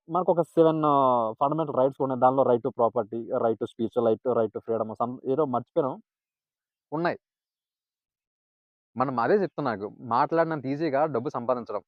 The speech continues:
కష్టం అన్నమాట. ఎన్ని ఫ్రీడమ్స్ ఉన్నా సరే, మన స్వతంత్రం వచ్చి ఇన్నేళ్ళైనా సరే, ఒక పర్సన్‌కి ఉండాల్సిన స్వతంత్రం, ఫైనాన్షియల్‌గా ఒక స్టెబిలిటీ ఇన్కమ్ రావాలి, లేదంటే ఒక ఏజ్ వచ్చిన తర్వాత మనకంటూ ఒక ఆర్థిక స్వతంత్రం కావాలి.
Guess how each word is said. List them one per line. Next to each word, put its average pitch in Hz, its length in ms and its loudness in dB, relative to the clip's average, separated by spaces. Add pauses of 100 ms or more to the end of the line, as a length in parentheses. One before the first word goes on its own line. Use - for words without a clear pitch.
(380)
కష్టం 123 180 -2
అన్నమాట. 107 320 -4 (1800)
ఎన్ని 202 280 -2
ఫ్రీడమ్స్ 196 380 2
ఉన్నా 165 160 0
సరే, 131 220 2
మన 151 120 -4
స్వతంత్రం 156 360 -2
వచ్చి 131 160 -4
ఇన్నేళ్ళైనా 147 380 0
సరే, 113 260 0 (1200)
ఒక 127 180 2 (100)
పర్సన్‌కి 135 640 -2 (540)
ఉండాల్సిన 160 380 2
స్వతంత్రం, 135 540 0 (560)
ఫైనాన్షియల్‌గా 185 680 0
ఒక 127 120 -6
స్టెబిలిటీ 160 400 -2
ఇన్కమ్ 135 280 -2
రావాలి, 113 360 4
లేదంటే 131 300 0
ఒక 123 160 -4
ఏజ్ 139 180 0
వచ్చిన 151 240 -4
తర్వాత 135 260 -2
మనకంటూ 143 580 -4
ఒక 131 100 -6
ఆర్థిక 127 460 0
స్వతంత్రం 151 480 -6
కావాలి. 104 340 -4